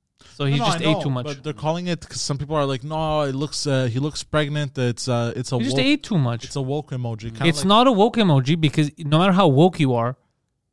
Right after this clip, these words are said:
Speaker 1: a dude's not gonna
Speaker 2: Yeah.
Speaker 1: have a baby.
Speaker 2: But he is kinda holding his belly like he's pregnant.
Speaker 1: But he can't be pregnant.
Speaker 2: Like, look. No, no, I understand. That's not what I'm arguing. I know a man can't be cra-, pregnant unless you're Lil Nas X, then you find a way.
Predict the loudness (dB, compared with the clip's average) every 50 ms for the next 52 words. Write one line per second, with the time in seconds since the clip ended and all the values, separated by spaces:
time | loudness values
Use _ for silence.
0 | _ _ -6 -6 2 4 6 6 6 4 4 2 2 4 4 4 4 4 2 2
1 | 0 0 0 -2 -8 _ _ _ _ _ _ _ _ _ _ _ _ -4 -2 0
2 | 0 -2 -2 -2 0 2 2 4 2 2 0 0 0 -2 -2 0 0 0 2 2
3 | 0 -2 -2 -4 -6 -8 -12 -12 -8 -8 -8 -8 -10 -14 -18 _ _ _ _ _
4 | _ _ _ _ _ _ _ _ _ _ _ _ _ _ _ _ _ _ _ _
5 | _ -20 _ _ _ _ _ _ _ _ _ _ _ _ -2 0 0 0 0 -2
6 | 0 2 2 2 0 -2 -4 -6 -4 -4 -8 -12 -12 -14 -18 -20 _ _ -16 -12
7 | -10 -10 -10 -10 _ _ _ _ _ _ _ _ _ _ -10 -6 0 0 2 2
8 | 0 -2 -6 -10 -10 -4 -2 -2 -2 -2 -4 -6 -10 -14 _ _ _ _ _ -10
9 | -4 -2 0 0 2 2 2 0 0 0 0 -2 -2 0 2 2 2 2 0 -2
10 | -2 -4 -4 -4 -4 -4 -6 -10 -10 -8 -8 -8 -6 -8 -8 -4 -4 -4 -2 -4
11 | -6 -6 -4 -2 -2 -2 -2 -2 -4 -4 -2 -2 -2 -2 -4 -4 -6 -4 -6 -6
12 | -6 -6 -8 -8 -6 -6 -6 -6 -8 -8 -8 -8 -8 -8 -8 -10